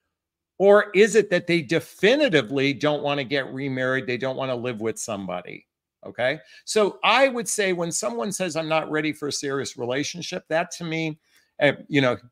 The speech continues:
is a red flag. It means asking deeper questions. Um, and then you, by the way, you then simply share, "I want a significant relationship.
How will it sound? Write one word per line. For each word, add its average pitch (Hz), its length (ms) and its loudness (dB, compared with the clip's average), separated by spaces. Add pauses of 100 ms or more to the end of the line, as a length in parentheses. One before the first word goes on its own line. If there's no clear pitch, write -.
(680)
is 139 320 0
a 131 220 2 (160)
red 151 280 4
flag. 113 520 2
It 117 60 -8
means 127 360 -6
asking 139 500 0
deeper 135 340 -4
questions. 107 960 -4 (460)
Um, 147 380 4
and 175 260 0
then 214 400 2
you, 214 260 -4 (180)
by 254 160 4
the 370 100 2
way, 330 160 2
you 160 280 0
then 233 220 2
simply 208 500 -2
share, 208 520 4
"I 170 220 2
want 160 360 0
a 151 40 -6
significant 143 720 -8
relationship. 139 840 -4